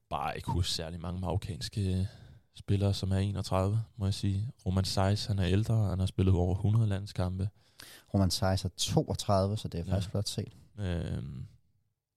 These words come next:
Speaker 1: men nu har jeg jo spurgt mig ind på, det er marokkaner, ellers kunne du umuligt have været så hurtigt til at tjekke Roman Saiz. Og
Speaker 2: Ja, vi er ved at skulle have et, øh, et
Speaker 1: Ja.
Speaker 2: lille bud.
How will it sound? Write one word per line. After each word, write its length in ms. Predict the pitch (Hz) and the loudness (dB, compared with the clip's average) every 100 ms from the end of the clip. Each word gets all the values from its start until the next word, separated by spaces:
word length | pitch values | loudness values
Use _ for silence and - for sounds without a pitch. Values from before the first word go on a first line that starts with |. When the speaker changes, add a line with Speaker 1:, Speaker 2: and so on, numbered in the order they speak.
| _ - - _ _ _ _ _ _ _ - | _ -14 -14 _ _ _ _ _ _ _ -6
Speaker 1:
men 120 | 87 | 0
nu 60 | 90 | 4
har 100 | 92 | 6
jeg 60 | |
jo 60 | 90 | 6
spurgt 260 | 85 90 85 | 6 2 2
mig 100 | 85 | 0
ind 100 | 85 | 2
på, 100 | 90 | 2
det 60 | |
er 40 | 87 | 4
marokkaner, 460 | 82 - 85 85 87 | 2 0 0 0 0
ellers 180 | 87 | 0
kunne 200 | - - | 0 6
du 60 | 87 | 8
umuligt 540 | 92 90 95 98 92 - | 8 8 6 6 4 0
have 240 | - 87 | 0 2
været 140 | 87 | 4
så 120 | 92 90 | 4 4
hurtigt 300 | 87 90 - | 6 4 2
til 140 | 95 | -2
at 120 | 92 | -2
tjekke 480 | - - - - - - - | -2 -4 -6 -8 -12 -8 -2
Roman 220 | 87 87 | 0 0
Saiz. 680 | - 90 95 - - - - | 0 0 0 -2 -8 -12 -8
Og 460 | - 92 95 95 92 - - - - - - - - - - - - - - | 2 6 6 4 0 -6 -14 -10 -8 -6 -8 -10 -14 -16 -20 -20 -20 -20 -8
Speaker 2:
Ja, 140 | 98 87 - | -2 -2 -2
vi 80 | 95 | -2
er 40 | |
ved 80 | 90 | 2
at 120 | 92 | 2
skulle 180 | - 92 | 0 0
have 140 | 85 95 | 0 0
et, 140 | - | 0
øh, 60 | 87 | -2
et 160 | 80 | -2
Speaker 1:
Ja. 120 | 80 | -2
Speaker 2:
lille 160 | 85 90 | -2 -2
bud. 160 | 117 190 | 0 0